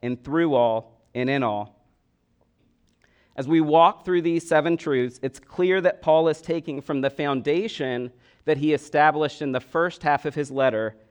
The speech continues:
and applying it to the basis for his charge to us. And the order that Paul lists these truths in is meant to be seen as a logical progression,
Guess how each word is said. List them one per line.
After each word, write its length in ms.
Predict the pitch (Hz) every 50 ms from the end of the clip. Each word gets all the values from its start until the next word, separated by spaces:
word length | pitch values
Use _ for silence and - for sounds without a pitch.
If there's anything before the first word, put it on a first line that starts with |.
| _ _ _ _ _ _
and 140 | 131 143
applying 600 | 143 135 - - 170 165 165 165 170 170 170 160
it 120 | 151 147 -
to 100 | - 127
the 120 | 143 139
basis 800 | 113 - 143 147 160 156 - - 139 127 123 120 - - - - _ _ _ _
for 300 | _ - 160 160 156 147
his 240 | 147 143 139 143 -
charge 480 | - - 147 139 135 127 - - -
to 260 | - - 165 156 131
us. 460 | 113 104 101 104 - - - - - _ _ _ _ _ _ _ _ _ _ _ _ _ _ _ _ -
And 140 | 143 160
the 120 | 160 165 170
order 380 | - 151 160 180 190 202 202
that 220 | 180 185 - - -
Paul 340 | - 175 170 165 165 156 139
lists 280 | 147 156 175 170 -
these 280 | - 175 170 170 160 -
truths 400 | - - 170 165 160 143 - -
in 360 | - 143 143 139 131 120 123
is 180 | 120 127 120 127
meant 340 | 135 139 151 170 170 -
to 100 | - 170
be 140 | 147 151 156
seen 320 | 151 - - 151 139 139 135
as 100 | 127 127
a 80 | 131
logical 600 | 131 127 131 135 139 143 143 147 160 - 165 156
progression, 720 | 147 - 147 135 110 127 127 127 120 - - 117 113 107